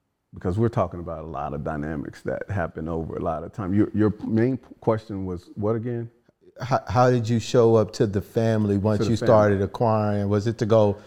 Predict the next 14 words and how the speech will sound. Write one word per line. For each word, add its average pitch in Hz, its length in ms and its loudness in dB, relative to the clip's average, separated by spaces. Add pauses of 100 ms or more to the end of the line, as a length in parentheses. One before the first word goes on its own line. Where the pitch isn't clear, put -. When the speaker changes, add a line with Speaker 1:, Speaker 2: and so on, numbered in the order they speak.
(120)
Speaker 2:
save 160 380 6
some 160 160 2
folks, 165 440 6
Speaker 1:
They, 117 60 -2
Speaker 2:
to 107 100 2
Speaker 1:
they, 131 60 6
Speaker 2:
get 147 120 8
'em 143 100 4
on 127 100 6
the - 60 6
Speaker 1:
no, - 100 4
Speaker 2:
boat? 190 220 8
Speaker 1:
because 151 260 6
I, 147 220 2